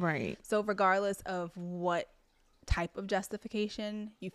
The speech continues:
Speaker 2: feel like you have for doing something like that, it doesn't make it right.
Speaker 1: No.
Speaker 2: So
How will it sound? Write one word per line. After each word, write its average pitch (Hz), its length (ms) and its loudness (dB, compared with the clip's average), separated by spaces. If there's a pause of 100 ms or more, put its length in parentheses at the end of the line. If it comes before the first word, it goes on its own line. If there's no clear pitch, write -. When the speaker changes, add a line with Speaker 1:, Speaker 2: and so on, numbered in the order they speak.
Speaker 2:
feel 185 260 2
like 220 240 2
you 226 140 -2
have 220 260 -4
for 220 100 -6
doing 214 300 -4
something 202 320 -8
like 190 200 -8
that, 202 280 -2 (280)
it 196 100 2
doesn't 175 280 -4
make 139 160 -12
it - 100 -12
right. - 300 -10
Speaker 1:
No. 147 460 -8 (320)
Speaker 2:
So 190 380 -6